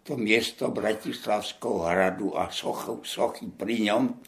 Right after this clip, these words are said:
že na tento oltár vlasti sme položili celé Slovensko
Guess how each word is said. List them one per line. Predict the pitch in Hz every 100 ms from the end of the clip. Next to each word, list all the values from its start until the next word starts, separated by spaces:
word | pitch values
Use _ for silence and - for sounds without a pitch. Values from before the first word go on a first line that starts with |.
| - - - - -
že | - 151
na | 190 202
tento | 202 202 190 151
oltár | 127 156 196 - 143 110
vlasti | 98 113 160 160 - - 175 135 135 - - - - _ _
sme | 170 127 127 143 185
položili | - 139 135 117 104 123 117 113
celé | - 160 139 98
Slovensko | 92 - 110 110 101 90 - - 95 87